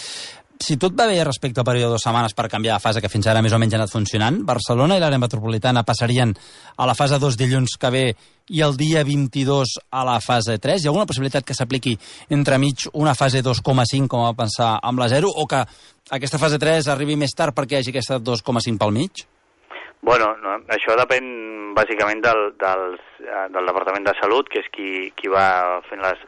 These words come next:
Speaker 2: les propostes, diguem-ne, eh, que, que es passen pel Comitè Tècnic de, del Pla de Protecció Civil, però depèn bàsicament de,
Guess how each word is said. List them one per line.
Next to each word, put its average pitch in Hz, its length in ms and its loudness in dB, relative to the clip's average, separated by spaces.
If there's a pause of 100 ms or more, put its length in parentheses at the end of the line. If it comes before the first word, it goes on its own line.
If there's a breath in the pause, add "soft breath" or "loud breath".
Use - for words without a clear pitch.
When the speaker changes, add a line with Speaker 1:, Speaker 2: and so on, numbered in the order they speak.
Speaker 2:
les 92 220 -6
propostes, 98 420 -2
diguem-ne, 101 320 0
eh, 110 400 0
que, 90 140 -2 (100)
que - 100 -6
es - 140 -10
passen 92 240 -2
pel 90 160 -2
Comitè 92 320 -4
Tècnic 95 320 -2
de, 90 140 -2 (180)
del 90 160 0
Pla 95 180 2
de 87 60 -4
Protecció 98 400 -6
Civil, 107 240 -2
però 107 160 4 (480 loud breath)
depèn 101 260 0
bàsicament 98 640 -2
de, 107 80 6